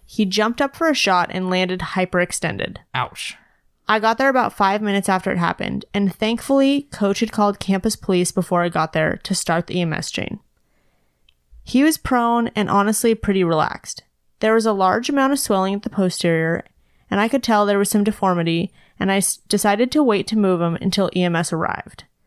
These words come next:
Speaker 1: So, in the meantime, I made sure to check his post-tib pulse periodically and ask about neurovascular symptoms. Once E M S arrived, I kept speaking with him to help him stay calm.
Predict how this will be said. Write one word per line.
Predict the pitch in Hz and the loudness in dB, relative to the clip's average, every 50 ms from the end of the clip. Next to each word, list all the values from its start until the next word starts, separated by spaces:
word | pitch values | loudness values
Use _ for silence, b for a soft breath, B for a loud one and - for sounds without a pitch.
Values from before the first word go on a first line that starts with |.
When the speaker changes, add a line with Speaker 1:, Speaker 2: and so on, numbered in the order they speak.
| _ _ _ _ _ _ _ _ _ _ | _ _ _ _ _ _ _ _ _ _
Speaker 1:
So, | - - - 220 214 214 208 208 202 | -8 -4 0 2 2 4 4 2 2
in | - - 220 233 | 0 0 0 2
the | 277 | 2
meantime, | 269 240 208 196 190 196 196 185 185 190 190 202 220 - - | 4 4 2 2 2 2 2 2 2 2 0 -2 -4 -4 -2
I | 202 196 | -2 0
made | 196 196 202 208 | 0 0 0 0
sure | - 262 | 0 0
to | 254 254 | 0 -2
check | 247 - 226 208 208 - | -2 -2 -2 -2 -2 -2
his | 220 202 | -6 -8
post-tib | - - - 196 190 226 - - - - 226 226 220 220 - | -6 -4 -2 0 0 0 0 -4 -4 -2 -2 -2 -2 -2 -4
pulse | - - 214 180 180 196 - | -2 0 2 2 2 2 0
periodically | - - - 202 190 185 185 180 170 170 175 175 - 180 180 190 214 b b b b b b b | -4 -4 -2 0 2 2 2 2 2 0 -2 -2 -2 -2 0 -2 -2 b b b b b b b
and | 202 185 | -2 0
ask | - 180 190 214 - - | 2 2 2 0 0 0
about | 233 226 202 - | 0 2 2 0
neurovascular | 190 185 185 190 202 196 190 180 165 175 170 - - 170 160 151 160 | 0 2 2 2 2 2 2 0 0 0 -2 -4 -4 -2 -2 -2 -2
symptoms. | - 170 160 165 - - - - - - - _ _ _ _ _ _ _ _ _ _ _ _ _ _ _ _ _ _ _ _ _ _ - - _ b b b b b b b b _ | -2 -4 -6 -6 -6 -8 -8 -8 -8 -8 -10 _ _ _ _ _ _ _ _ _ _ _ _ _ _ _ _ _ _ _ _ _ _ -20 -20 _ b b b b b b b b _
Once | - 220 240 294 302 - | -2 0 0 0 -2 -2
E | - 233 | -2 0
M | 226 208 | 0 0
S | 196 196 - - | 0 0 0 0
arrived, | 175 175 165 170 185 196 - - - - _ - | 2 2 2 2 0 -2 -4 -8 -16 -12 _ -4
I | 202 202 | -2 -2
kept | - - 254 - - | 0 -2 -2 -2 -4
speaking | - - - 202 - 202 196 | -4 -2 -2 -2 -2 0 0
with | 185 185 - | 0 0 0
him | 190 180 170 175 185 202 - - | 0 0 0 -2 -4 -6 -4 -2
to | - | 0
help | 196 196 185 180 - | 2 2 2 0 0
him | 196 190 | -2 -4
stay | 175 - - 180 175 | -2 0 -2 -2 -2
calm. | - - 165 - - - | -2 -4 -4 -4 -4 -6